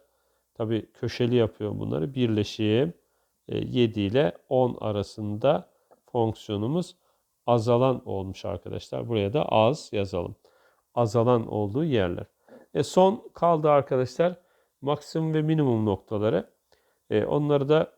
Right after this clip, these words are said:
şöyle yazalım. Siyahla yazalım onları da. Maksimum bakın. Maksimum noktamız burası arkadaşlar. E, buranın koordinatlarını yazalım. Maksimum noktası.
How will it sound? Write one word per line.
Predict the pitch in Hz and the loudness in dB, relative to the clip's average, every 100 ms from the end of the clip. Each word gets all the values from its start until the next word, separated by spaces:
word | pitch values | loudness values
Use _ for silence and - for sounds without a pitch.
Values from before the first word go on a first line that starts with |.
| _ | _
şöyle | - - 131 117 - 117 | -16 -4 -2 -2 -4 -2
yazalım. | 123 110 101 127 160 _ _ | -2 0 0 0 -2 _ _
Siyahla | _ - 123 110 101 95 | _ -8 0 0 0 -4
yazalım | 95 104 98 | -4 -4 -4
onları | 101 98 104 107 | -4 -4 -4 -2
da. | 165 - _ _ _ - | -4 -6 _ _ _ -2
Maksimum | 156 - - 117 147 160 | -2 -2 -4 0 0 0
bakın. | 123 - 131 175 _ _ _ _ _ _ _ _ _ | -2 0 -4 -4 _ _ _ _ _ _ _ _ _
Maksimum | 120 120 - 123 117 | 0 0 0 -2 2
noktamız | 113 - - 113 143 - | 2 2 -2 -2 -2 -4
burası | 131 131 - 101 | 0 2 2 0
arkadaşlar. | 90 92 95 95 - 170 170 _ _ _ _ _ _ - | 0 -2 -8 -8 -6 -8 -8 _ _ _ _ _ _ -8
E, | 113 107 110 110 | -4 -2 -2 -2
buranın | 117 120 123 117 | 0 0 0 -2
koordinatlarını | - 117 113 120 - 117 110 | 0 0 0 -4 -2 -4 0
yazalım. | 117 110 104 98 113 160 _ _ _ _ _ - | 0 2 0 0 -2 -4 _ _ _ _ _ -14
Maksimum | 107 107 - - 101 113 127 | -6 -6 -8 -10 -4 -2 0
noktası. | 110 - 104 98 - 98 92 95 | -2 -2 -8 -6 -4 -4 -2 -4